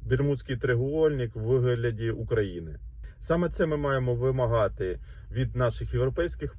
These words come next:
е, партнерів, від наших американських союзників, ну і, звичайно, від нашої влади. Влада має або усвідомити, або піти геть. Ми більше не можемо ризикувати, е, собою, своїм майбутнім, своїми дітьми, своїми життями.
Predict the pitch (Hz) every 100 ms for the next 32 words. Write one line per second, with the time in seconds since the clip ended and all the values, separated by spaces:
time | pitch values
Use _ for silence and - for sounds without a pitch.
0 | 131 127 120 117 120 - 117 110 104 95
1 | 104 117 104 117 113 - 101 - - 117
2 | 120 127 170 165 - 131 - 123 123 113
3 | 120 110 - 104 90 - - - - -
4 | 143 185 135 135 131 156 147 135 120 127
5 | 123 - 120 107 98 85 87 87 87 147
6 | 151 143 143 139 135 127 120 131 131 139
7 | 131 - 139 190 190 160 143 131 123 143
8 | 139 151 117 - 110 98 80 - - -
9 | - 147 175 170 143 160 156 143 127 120
10 | 113 117 110 120 110 98 104 95 - 101
11 | 104 98 98 92 - 131 151 165 143 120
12 | 120 113 117 117 170 151 120 113 127 127
13 | 120 113 117 139 156 - 117 117 113 110
14 | 101 113 92 87